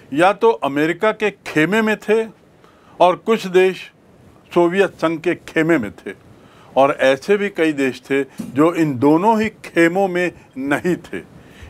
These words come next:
इन दोनों के प्रति बराबर की दूरी रखे थे। हम उन देशों का जिक्र नहीं कर रहे हैं अभी यहाँ। ये जो दो खेमे थे,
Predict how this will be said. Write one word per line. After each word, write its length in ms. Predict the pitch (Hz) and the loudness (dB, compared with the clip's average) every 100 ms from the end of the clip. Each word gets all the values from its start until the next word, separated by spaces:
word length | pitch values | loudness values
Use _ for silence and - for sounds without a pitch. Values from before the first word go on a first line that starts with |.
| 170 | 0
इन 160 | 175 139 | 0 2
दोनों 360 | 156 185 226 | 2 4 0
के 160 | 220 196 | 0 -4
प्रति 480 | - 170 190 190 - _ | -2 -6 -4 -8 -10 _
बराबर 480 | 117 139 147 156 190 | 0 2 4 2 -2
की 180 | - 196 | -4 -10
दूरी 380 | 127 139 156 202 | -2 0 2 2
रखे 380 | 151 - - | 0 -2 -8
थे। 260 | 120 - 90 _ _ _ - - | -8 -10 -16 _ _ _ -20 -4
हम 200 | - 220 | 0 0
उन 240 | 240 262 285 | 2 2 4
देशों 320 | 254 208 208 | 2 2 -2
का 120 | 196 | -2
जिक्र 300 | 147 151 156 | -2 -4 -6
नहीं 180 | 160 147 | -4 -2
कर 160 | 135 117 | -2 -2
रहे 140 | 107 | -2
हैं 140 | 95 | -2
अभी 240 | 95 92 101 | -4 -4 -8
यहाँ। 300 | 85 92 - - - - _ _ _ _ - - - - - - - - - - - - - - | -8 -12 -16 -20 -20 -20 _ _ _ _ -6 -4 -4 -6 -6 -6 -6 -8 -8 -10 -10 -12 -8 0
ये 240 | 143 202 | 4 4
जो 140 | 226 247 | 6 4
दो 360 | 123 156 233 | 6 6 6
खेमे 520 | 240 - 147 156 208 | 2 2 4 4 2
थे, 280 | 220 - 127 | 0 -2 -4